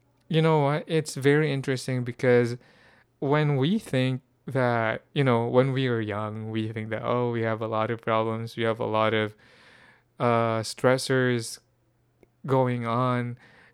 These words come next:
and not realizing that people who are older or something also have the same kinds of issues, or maybe they're experiencing something more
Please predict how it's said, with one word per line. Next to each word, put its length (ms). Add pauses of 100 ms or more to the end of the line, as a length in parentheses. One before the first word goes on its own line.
(340)
and 300
not 240
realizing 680
that 340 (800)
people 720
who 80
are 260
older 720
or 300
something 680 (640)
also 400
have 460 (440)
the 260
same 520
kinds 480
of 160
issues, 720
or 380
maybe 420
they're 180
experiencing 920
something 420
more 540